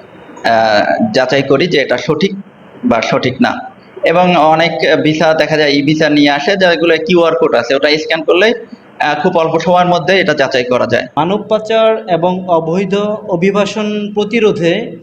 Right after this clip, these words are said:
Speaker 2: আপনাদের ইমিগ্রেশনের ভূমিকাটা কি?
Speaker 1: আচ্ছা, মানব পাচার এবং অবৈধ অভিবাসন প্রতিরোধে ইমিগ্রেশন একটি অত্যন্ত গুরুত্বপূর্ণ রোল প্লে করে।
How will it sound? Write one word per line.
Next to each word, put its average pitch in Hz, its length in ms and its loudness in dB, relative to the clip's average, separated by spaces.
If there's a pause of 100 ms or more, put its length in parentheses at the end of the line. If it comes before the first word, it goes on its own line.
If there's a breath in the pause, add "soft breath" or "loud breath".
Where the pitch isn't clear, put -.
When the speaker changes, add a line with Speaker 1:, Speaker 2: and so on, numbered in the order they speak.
(180)
Speaker 2:
আপনাদের 180 340 -4
ইমিগ্রেশনের 196 840 -4 (280)
ভূমিকাটা 175 500 -4
কি? 160 380 -10 (1600)
Speaker 1:
আচ্ছা, 131 240 -2
মানব 131 400 2
পাচার 190 280 0
এবং 180 200 0
অবৈধ 151 380 0
অভিবাসন 165 1000 2 (140)
প্রতিরোধে 170 640 0 (560)
ইমিগ্রেশন 180 460 2
একটি 175 300 2
অত্যন্ত 160 480 0
গুরুত্বপূর্ণ 160 640 0
রোল 160 300 2
প্লে 127 240 0
করে। 123 240 0